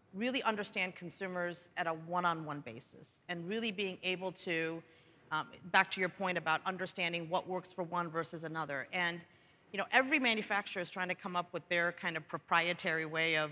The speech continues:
looking at data and, and, and, and being able to, uh, understand how they can control that. And so I think at the end of the day, what, what we have to learn is,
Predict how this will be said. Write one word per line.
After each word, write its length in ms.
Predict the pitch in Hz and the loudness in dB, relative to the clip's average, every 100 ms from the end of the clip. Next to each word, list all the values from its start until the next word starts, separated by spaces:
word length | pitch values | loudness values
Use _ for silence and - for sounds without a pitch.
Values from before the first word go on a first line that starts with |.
| 156 | -4
looking 320 | 165 180 180 170 | -6 -4 0 -2
at 100 | - | 2
data 540 | 175 170 170 165 156 151 | 2 4 2 2 0 -2
and, 240 | 143 143 | -8 -8
and, 300 | 151 147 147 135 | -6 -6 -8 -6
and, 220 | 170 156 143 | -4 -4 -4
and 200 | 156 143 | -4 0
being 240 | 185 190 | 0 2
able 240 | 175 165 170 | 2 2 -2
to, 160 | - 151 - | -4 -6 0
uh, 180 | 156 156 | 2 2
understand 720 | 180 170 175 - 170 160 156 160 - - - | 2 -2 -4 0 0 2 0 -6 -14 -20 -8
how 160 | - 190 | 4 6
they 180 | 175 190 | 6 2
can 220 | - 180 | 2 -2
control 480 | - 156 - 180 190 | -2 -6 -2 0 2
that. 300 | 202 208 226 | 2 0 0
And 160 | 190 175 | -4 -6
so 400 | - 190 180 175 - - - - - | -2 2 2 0 -6 -20 -20 -8 0
I 40 | |
think 220 | 220 302 294 | 0 0 -2
at 60 | |
the 120 | 254 | 0
end 100 | 226 | 0
of 80 | 220 | 0
the 60 | 196 | -2
day, 460 | 180 190 190 180 - | 2 6 4 2 -4
what, 160 | 190 - - | -6 -6 -8
what 180 | 196 190 | -8 -6
we 140 | 190 254 | -2 2
have 180 | 247 247 | 2 0
to 40 | |
learn 320 | 190 190 190 | 0 2 2
is, 400 | 175 165 165 - | 0 -2 -4 -10